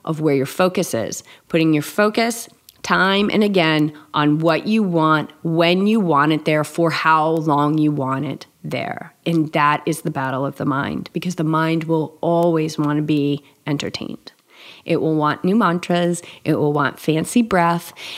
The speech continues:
That's why it wants to learn how to do a one-handed handstand and all those fancy things in yoga, 'cause it wants to be entertained. So you gotta watch out for that. But that was just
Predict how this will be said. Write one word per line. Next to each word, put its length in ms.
That's 260
why 140
it 120
wants 380
to 140
learn 320
how 140
to 100
do 240
a 40
one-handed 800
handstand 1000
and 160
all 180
those 460
fancy 420
things 380
in 120
yoga, 320
'cause 240
it 160
wants 500
to 100
be 280
entertained. 920
So 340
you 120
gotta 180
watch 240
out 180
for 80
that. 320
But 160
that 160
was 180
just 340